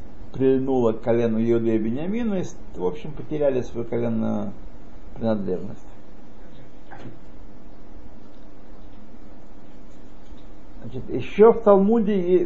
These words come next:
э, имеется спор, является шмита в наше время законом Торы или законом мудрецов. То есть, это дело д-, древнее. Вот.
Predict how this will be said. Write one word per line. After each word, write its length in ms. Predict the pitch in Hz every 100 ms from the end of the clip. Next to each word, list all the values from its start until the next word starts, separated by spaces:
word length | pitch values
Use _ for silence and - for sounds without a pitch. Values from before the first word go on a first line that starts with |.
| -
э, 60 | 151 113 131 143 139 131
имеется 480 | 151 185 180 170 139
спор, 500 | - - 190 214 - - - - - -
является 540 | 143 143 170 170 165 131
шмита 360 | 147 151 156
в 80 | 147
наше 280 | 147 143 131
время 520 | 127 123 120 143 160
законом 500 | 120 123 127 151 143
Торы 340 | 127 180 185 175
или 460 | 135 147 139 139
законом 640 | 135 120 127 143 135 131 123 -
мудрецов. 540 | 123 117 120 - 104 - - - - - - - - - - - - - - - - -
То 80 | 117
есть, 120 | 107
это 200 | 135 135
дело 380 | 104 113 127 127
д-, 140 | 113
древнее. 680 | 120 107 139 113 92 - - - - - - - - - - - - - - - - - - - - - - - - - -
Вот. 420 | 104 104 113